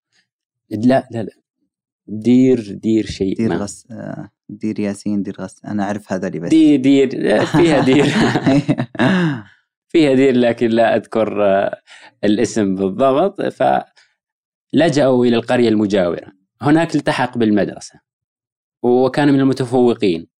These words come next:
Speaker 1: فهناك أيضا هو الآن عاد إلى فلسطين هروبا من تهمة لاجئ، و-، وتحقيقا لحلم العودة، أملا في تحقق هذا الحلم، فوجد أن القرية زالت،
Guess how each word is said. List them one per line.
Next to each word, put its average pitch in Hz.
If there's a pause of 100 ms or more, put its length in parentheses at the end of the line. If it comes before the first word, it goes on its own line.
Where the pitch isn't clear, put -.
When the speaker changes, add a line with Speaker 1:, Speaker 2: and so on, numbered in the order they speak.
(1600)
Speaker 1:
فهناك 143
أيضا 135
هو 131
الآن 131
عاد 127
إلى 120
فلسطين 120
هروبا 117
من 110
تهمة 110
لاجئ، 110 (840)
و-، 117 (420)
وتحقيقا 110
لحلم 113
العودة، 107
أملا 104
في 98
تحقق -
هذا 104
الحلم، 98 (120)
فوجد 104
أن 101 (420)
القرية 107
زالت، 95